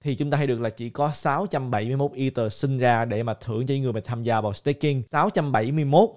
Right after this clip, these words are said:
mà chúng ta thấy được là hàng ngày đó, cái số lượng Ether được đốt đi đó, dựa theo cái, à, thống kê này là ngày hôm qua đó, tới một ngàn hai trăm tám mươi lăm Ether bị đốt đi lận. Có nghĩa là nếu cứ tiếp tục như vậy đó,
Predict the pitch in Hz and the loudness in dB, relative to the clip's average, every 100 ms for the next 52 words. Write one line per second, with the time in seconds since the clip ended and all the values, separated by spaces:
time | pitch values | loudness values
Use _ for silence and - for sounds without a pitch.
0 | - 123 117 147 147 135 139 117 117 113 | -6 -6 -4 0 2 4 2 0 0 0
1 | 123 127 117 113 123 143 135 160 175 127 | 0 2 2 2 0 -2 0 2 4 2
2 | 107 135 131 127 113 104 127 113 175 180 | 0 -2 2 2 2 0 -6 4 4 6
3 | 156 139 151 - _ 143 117 117 120 135 | 6 6 6 2 _ -8 -2 -2 0 2
4 | 127 135 139 139 127 - 165 170 135 120 | 2 2 2 4 4 0 0 2 2 2
5 | 113 - 117 120 117 113 131 135 127 127 | -2 -4 -6 -4 -2 -4 2 4 6 4
6 | 135 - 165 135 123 110 104 107 131 147 | 2 2 0 0 -2 -4 -6 -6 0 0
7 | 139 139 131 127 131 190 147 127 104 135 | 0 -2 -2 -6 -4 0 0 0 -2 -4
8 | 143 120 110 110 120 160 151 131 107 104 | 0 0 -2 -2 0 2 2 2 2 -2
9 | 147 131 139 139 117 - - - 139 190 | -4 0 4 6 4 0 -16 -8 2 4
10 | 185 185 226 226 - 135 123 113 143 | 4 0 -2 0 0 2 2 4 4